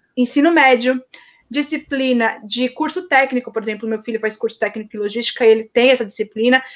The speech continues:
Meu esposo faz faculdade, tem essa disciplina. E a Paola, também no ensino médio, tem essa disciplina. Eu queria perguntar pra você, Esther, o que que é empreender? Porque às vezes a gente vê um pessoal falando assim, "Olha", ainda hoje, né, nesse S P T V,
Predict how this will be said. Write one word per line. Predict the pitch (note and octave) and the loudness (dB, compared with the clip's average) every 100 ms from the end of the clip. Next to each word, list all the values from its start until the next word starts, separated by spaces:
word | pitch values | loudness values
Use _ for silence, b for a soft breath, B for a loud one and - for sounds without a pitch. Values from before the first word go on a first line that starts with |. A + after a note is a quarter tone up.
| B - | B 4
Meu | B3 | 4
esposo | A#3+ - C4+ C4+ | 6 6 4 4
faz | B3+ B3 | -2 -2
faculdade, | A#3+ B3 A3+ A3+ A#3+ | -4 0 2 2 2
tem | C4+ | 2
essa | C#4+ C#4+ | 2 0
disciplina. | B3+ C4 C4 C#4+ | -2 -8 -4 0
E | |
a | D#4 | 0
Paola, | D#4 E4 C4+ C#4+ E4+ F4 - _ _ _ _ _ _ | 2 6 8 8 4 0 -6 _ _ _ _ _ _
também | D4+ C#4+ C#4+ | 0 2 4
no | D4+ | 2
ensino | D4+ D#4 C#4 | 2 0 2
médio, | C4+ C#4 D#4+ | 2 2 0
tem | D4+ | -4
essa | D4+ D#4 | -2 -4
disciplina. | - D#4+ C#4+ C4+ A#3+ A#3 b b b b | -8 -10 -8 -6 -6 -8 b b b b
Eu | F#4+ | -4
queria | G4 G#4 | 0 2
perguntar | G#4+ G#4 G#4 | 0 0 0
pra | G#4 G4+ | 0 -2
você, | G4 - G4 G4+ _ _ _ - | -4 -2 -4 -6 _ _ _ -14
Esther, | - F4+ - G#4 | -2 -2 -2 -8
o | E4+ - - | -8 -10 -14
que | C#5+ - | -14 -12
que | - G#4+ | -2 2
é | F#4 F#4 F#4 | 4 4 0
empreender? | E4 F4+ F4 E4 C4+ B3+ | -6 -8 -6 -2 4 4
Porque | B3+ | 4
às | E4 | 0
vezes | F4+ G4+ | 2 0
a | G#4 | -2
gente | G4 E4 | -2 -4
vê | E4 | -4
um | D#4+ | -4
pessoal | D#4+ - D#4+ | -4 -4 -4
falando | D#4+ D4 | -4 -6
assim, | D4 | -4
"Olha", | C#4 C#4 E4 B3 A3 B B - B3+ B3 F3 G3 C4+ | -2 2 4 2 0 B B -20 -16 -16 -16 -12 -6
ainda | B3+ C4+ D#4 F4+ C#4+ | 2 4 6 6 6
hoje, | A#3 A3+ | 6 4
né, | A#3+ | 0
nesse | A#3+ A3+ | 0 0
S | A#3 - | -4 -4
P | B3 | -2
T | B3 | -2
V, | A3 G3 - | 0 -2 -4